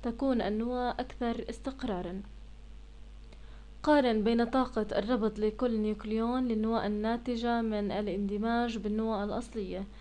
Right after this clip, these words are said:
طاقة الربط لكل نيوكليون للقوى الناتجة عن الاندماج أكبر من طاقة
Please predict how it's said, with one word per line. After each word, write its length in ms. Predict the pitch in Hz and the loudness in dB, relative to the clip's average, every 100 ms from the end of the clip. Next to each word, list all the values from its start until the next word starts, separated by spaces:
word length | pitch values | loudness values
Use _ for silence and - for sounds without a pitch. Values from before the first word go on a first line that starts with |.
| - - - - - | -16 -16 -16 -8 2
طاقة 460 | 285 269 214 208 | 2 2 -2 0
الربط 380 | 202 226 220 208 | 0 0 -2 -2
لكل 280 | 214 214 262 | -4 -2 0
نيوكليون 680 | 240 214 208 220 214 196 | 0 0 -4 -4 -2 0
للقوى 600 | 190 190 - 240 226 202 - | -2 -4 -2 0 2 2 0
الناتجة 640 | 196 196 208 220 226 208 | -2 -2 -2 -2 -4 -2
عن 300 | 196 196 208 | -2 -2 -2
الاندماج 1000 | 208 196 196 240 254 233 220 214 214 208 - - | -2 -4 -4 -2 0 0 2 0 0 -2 -6 -4
أكبر 400 | 285 202 226 214 | -4 -2 0 0
من 200 | 214 208 | 0 2
طاقة 440 | 247 247 247 226 | 4 2 2 -2